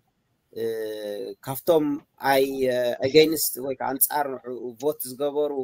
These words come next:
ኣርባዕተ ሃገራት ሓንቲ ኤርትራ እያ። ካብ ኣፍሪቃ ሓንቲ እንኮ ኤርትራ ጥራሕ እያ። ነቲ ወራሪ ስርዓት ፅቡቕ ኣሎ፣ ትኽክል ኣሎ ኢላ ዝደገፈት።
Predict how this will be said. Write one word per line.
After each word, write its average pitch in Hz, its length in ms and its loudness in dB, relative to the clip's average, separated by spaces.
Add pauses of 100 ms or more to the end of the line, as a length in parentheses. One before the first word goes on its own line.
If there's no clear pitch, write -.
(140)
ኣርባዕተ 143 500 -6
ሃገራት 147 420 -2
ሓንቲ 135 300 -8
ኤርትራ 113 280 -8
እያ። - 120 -16 (640)
ካብ 120 120 2
ኣፍሪቃ 147 320 2 (120)
ሓንቲ 190 400 -4
እንኮ 135 240 -4 (320)
ኤርትራ 120 320 -4
ጥራሕ - 260 -8
እያ። 131 120 0 (720)
ነቲ 135 320 8
ወራሪ 147 400 8 (160)
ስርዓት 175 420 -4 (840)
ፅቡቕ 151 340 0
ኣሎ፣ 131 220 2 (420)
ትኽክል 135 400 -6
ኣሎ 117 220 0
ኢላ 110 160 -4 (560)
ዝደገፈት። 113 640 -4